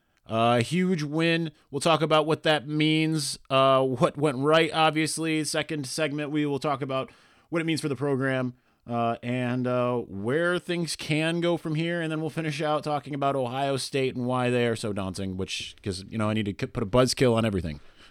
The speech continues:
apparently. So, uh, yeah, that's, uh, that's where we're at. Uh, Locked On Wolverines podcast, part of Locked On Podcast Network, your team every day. I am your man on the ground, Isaiah Hole, publisher of Wolverines Wire through U S A Today Sports Media Group.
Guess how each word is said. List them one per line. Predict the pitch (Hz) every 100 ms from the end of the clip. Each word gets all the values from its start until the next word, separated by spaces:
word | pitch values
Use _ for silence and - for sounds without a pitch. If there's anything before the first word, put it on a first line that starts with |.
| -
apparently. | 85 110 101 60 67 _ _ - - - - - - -
So, | - 107 101 101
uh, | 101 101
yeah, | 101 85
that's, | 87 -
uh, | 101 92 95 98
that's | 107 104
where | 135
we're | 160
at. | 208 165 - - _ _ _ _ _ _ _ _ _ 135
Uh, | 139 139 135
Locked | 139 -
On | 165
Wolverines | 165 147 151
podcast, | 135 151 139 151 135 - -
part | 147
of | 147
Locked | 143 147
On | 131
Podcast | 139 127 139 139
Network, | 127 120
your | 123 123
team | 127
every | 123 120
day. | 120 117
I | 120
am | 131 151
your | 151
man | 151 147
on |
the | 143
ground, | 147 147
Isaiah | 139 139 147
Hole, | 135 175 165 147 -
publisher | 175 156 165 185
of | 180
Wolverines | 139 117 117 101
Wire | 101 90
through | 90
U | 85
S | 82
A | 85
Today | 90 82
Sports | - 82 82
Media | 110 135 139 139
Group. | 131 139 127